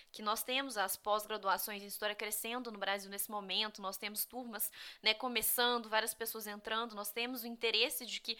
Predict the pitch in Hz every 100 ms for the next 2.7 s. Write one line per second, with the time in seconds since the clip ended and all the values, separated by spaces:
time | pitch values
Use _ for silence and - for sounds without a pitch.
0 | - - - 220 - 349 - 339 311 262
1 | - 226 208 220 190 202 220 202 190 202
2 | 190 190 190 185 240 240 220